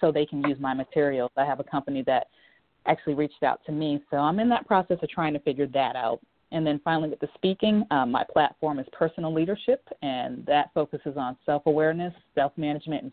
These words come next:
self-mastery, um, really and truly leading yourself so that you can effectively lead others or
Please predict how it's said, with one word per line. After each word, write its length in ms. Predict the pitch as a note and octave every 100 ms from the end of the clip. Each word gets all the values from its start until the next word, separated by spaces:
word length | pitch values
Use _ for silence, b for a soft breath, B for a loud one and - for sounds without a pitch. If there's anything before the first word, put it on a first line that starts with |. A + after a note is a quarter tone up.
| -
self-mastery, 760 | C#3 - B2+ C3 - C3 B2+ B B B B -
um, 420 | C3+ B2+ B2 B2
really 260 | C#3 D3+ C#3
and 80 | C#3
truly 260 | D3+ C#3+
leading 320 | C3+ D3 D3+ D3+
yourself 460 | C#3 - G#3+ E3+ -
so 100 | C#3+
that 120 | -
you 100 | C#3+
can 220 | C#3+ C#3 b b -
effectively 560 | - D3 - C#3+ D3
lead 280 | C#3+ C#3+ C3+
others 360 | C#3 C#3 C3+ C#3+
or 340 | - C3 A#2+